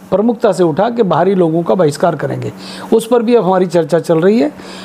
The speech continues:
हमारी अब बैठक चल रही है, उसमें भी हम बहुत जल्दी निर्णय लेने वाले हैं। बाहरी उम्मीदवारों का विरोध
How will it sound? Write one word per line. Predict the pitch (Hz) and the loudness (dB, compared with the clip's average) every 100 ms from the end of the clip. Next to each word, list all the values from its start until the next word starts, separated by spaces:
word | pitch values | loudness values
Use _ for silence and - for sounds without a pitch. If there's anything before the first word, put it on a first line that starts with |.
| - - | -8 -2
हमारी | 165 170 | 2 4
अब | 170 | 2
बैठक | 143 151 165 | 2 0 -2
चल | - 160 | 0 0
रही | 175 240 | 2 0
है, | 285 | 0
उसमें | 233 - 214 | -2 0 2
भी | 220 | 2
हम | 208 | 2
बहुत | 160 170 | 2 2
जल्दी | 170 175 | 0 2
निर्णय | 247 185 175 | 2 4 2
लेने | 170 147 151 | 2 2 2
वाले | 175 175 | 2 2
हैं। | 226 254 - - - | 0 -2 -10 -16 -2
बाहरी | 175 180 277 | 2 2 2
उम्मीदवारों | 254 208 190 175 170 | 2 2 2 2 0
का | 170 | 0
विरोध | 156 214 | 2 2